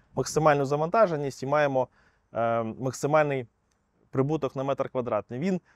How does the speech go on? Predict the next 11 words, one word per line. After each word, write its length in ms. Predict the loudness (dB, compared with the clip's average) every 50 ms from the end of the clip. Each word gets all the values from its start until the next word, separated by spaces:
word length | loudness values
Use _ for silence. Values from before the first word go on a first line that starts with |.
| _ _ _ -2
зазвичай 540 | 2 2 4 4 2 2 6 8 8 8 8
в 160 | 6 2 -4
два 480 | -8 -2 2 6 8 8 8 8 6 2 _ _ _
або 200 | -4 -2 0 0
в 120 | -2 -2 _
три 220 | 0 4 4 6
рази 340 | 6 4 2 2 0 -2 -2 -2
вищий, 460 | -4 -4 -4 -4 -4 -4 -6 -8 -6
ніж 380 | -4 -2 -2 -4 -4 -6 -12 -16 -8 -2
в, 60 | 0
е, 320 | 2 2 2 2 0 -2